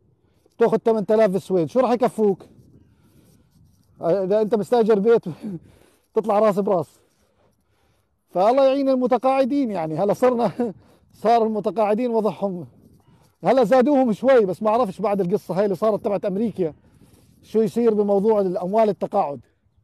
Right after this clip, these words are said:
الخبر موجود مع قصة بايدن وما بايدن و-، حتى الكومبس، الكومبس، ادخلوا على الكومبس كمان ناشر الخبر عن الموضوع هذا. على كل حال في حدا حاب يطلع معنا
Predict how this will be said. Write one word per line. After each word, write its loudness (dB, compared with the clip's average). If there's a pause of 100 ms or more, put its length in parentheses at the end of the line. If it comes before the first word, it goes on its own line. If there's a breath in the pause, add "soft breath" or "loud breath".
(840 soft breath)
الخبر -2
موجود 0
مع -8
قصة -6
بايدن 0
وما -4
بايدن -4
و-، -12 (1120)
حتى -2
الكومبس، 2
الكومبس، -2
ادخلوا 0
على -2
الكومبس -2
كمان -6
ناشر -2
الخبر -4 (840)
عن -4
الموضوع 0
هذا. -10 (1040)
على -2
كل -2
حال 0
في -6
حدا -4
حاب -4
يطلع -4
معنا -10